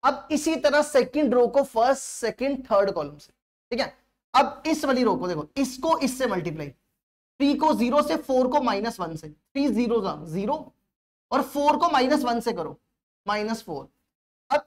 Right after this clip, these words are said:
इसी तरह इसको इससे क्या बनेगा, थ्री वन जा थ्री, फ़ोर वन जा फ़ोर और दोनों को प्लस कर दो, थ्री प्लस फ़ोर। और इसी तरह इसको इससे, थ्री टू जा सिक्स,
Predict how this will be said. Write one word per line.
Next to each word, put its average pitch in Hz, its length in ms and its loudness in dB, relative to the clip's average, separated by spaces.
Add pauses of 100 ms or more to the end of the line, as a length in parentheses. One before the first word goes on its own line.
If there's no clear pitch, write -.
इसी 330 300 0
तरह 302 420 2
इसको 285 340 -2 (220)
इससे 190 300 -4
क्या - 440 -2
बनेगा, 247 280 0
थ्री - 760 -4
वन 269 200 2
जा 240 180 2
थ्री, 302 220 -4 (500)
फ़ोर 254 180 4
वन 220 160 0
जा 254 120 -4
फ़ोर 185 240 -4
और 226 100 -2
दोनों 240 220 4
को 277 80 2
प्लस 240 200 -2
कर 160 120 -6
दो, 143 140 -10 (720)
थ्री 269 180 0
प्लस 240 240 -4
फ़ोर। 151 280 -10 (1080)
और 254 240 -2
इसी 294 240 -2
तरह 269 380 -2
इसको 269 460 -2
इससे, - 260 -8
थ्री - 1000 -4
टू 269 260 0
जा 202 160 0
सिक्स, - 440 -10